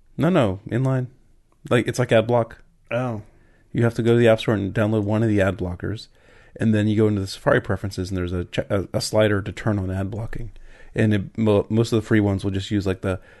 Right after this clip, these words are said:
Speaker 1: the ad block plus, like, free available lists,
Speaker 2: Mm-hmm.
Speaker 1: right? And yeah, it, it'll reduce your download sizes, speed up your browsing, whatnot.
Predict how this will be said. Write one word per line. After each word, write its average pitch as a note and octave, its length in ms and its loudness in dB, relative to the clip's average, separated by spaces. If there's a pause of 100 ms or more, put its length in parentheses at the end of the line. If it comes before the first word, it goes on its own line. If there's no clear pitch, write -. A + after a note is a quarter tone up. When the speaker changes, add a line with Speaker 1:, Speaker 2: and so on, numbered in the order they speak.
Speaker 1:
the G#2 80 4
ad G#2 100 2
block G#2 180 0
plus, G#2 240 0
like, F2+ 160 -6
free F#2+ 280 -2
available F2+ 440 -2
lists, A#2 320 -4
Speaker 2:
Mm-hmm. B2 80 -6
Speaker 1:
right? F#2+ 180 -2 (360)
And A#2 140 2
yeah, E3+ 240 4
it, F2 180 -4 (340)
it'll A2 160 0
reduce A2 320 0
your G2+ 80 0
download F#2+ 320 0
sizes, F#2+ 320 -4
speed F#2 220 -4
up E2+ 100 -6
your F#2 80 -6
browsing, F#2 520 -6
whatnot. F#2 420 -10